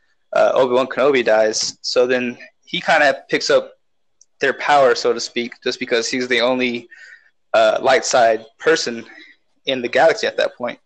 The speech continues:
And then you look at the same thing with, uh, Rey. You know, the universe is now kinda more in darkness. You have Snoke, the First Order, uh, Kylo Ren, the Knights of Ren, who we still haven't seen yet,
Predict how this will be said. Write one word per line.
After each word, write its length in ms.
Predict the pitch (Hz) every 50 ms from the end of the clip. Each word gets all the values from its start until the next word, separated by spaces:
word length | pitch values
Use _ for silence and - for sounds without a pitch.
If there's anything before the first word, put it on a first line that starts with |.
| _ _ _ - - - - - _ _ _ -
And 120 | 123 131
then 80 | 131 131
you 60 | 131
look 140 | 135 135 -
at 80 | 120
the 80 | 127 131
same 220 | - - 139 131
thing 220 | 127 139 127 123 120
with, 260 | 117 117 113 - -
uh, 260 | 117 110 110 110 113 - - _ _ _ _ _ _
Rey. 480 | 131 127 139 190 190 151 135 135 135 - - - _ _ _ _ _ _ _ _ _ _
You 100 | 139 135
know, 120 | 127 120
the 60 | 123
universe 360 | 127 180 208 175 147 135 - -
is 220 | 123 120 117 -
now 260 | 120 123 123 123 120
kinda 340 | 117 - - 131 127 120 123
more 220 | 120 131 131 127 123
in 60 | 117 117
darkness. 600 | 110 107 120 - - 120 120 120 - - - - _ _ - - - _ _
You 100 | - - 123
have 100 | - 190
Snoke, 460 | - - 117 127 127 127 127 - - - _ _
the 80 | 139 123
First 300 | - 127 120 120 - -
Order, 420 | 123 123 120 120 123 123 120 - _ _ _ _ - - - - _
uh, 200 | - - 113 110 113 -
Kylo 300 | - 127 123 120 117 113
Ren, 220 | 120 120 117 117
the 80 | 117 110
Knights 280 | 117 127 151 151 -
of 100 | 127 113
Ren, 200 | 117 120 117 117
who 100 | 113 120
we 80 | 113 113
still 180 | - - 123
haven't 220 | 135 135 110 - -
seen 240 | - - 113 110 110
yet, 220 | 107 110 107 -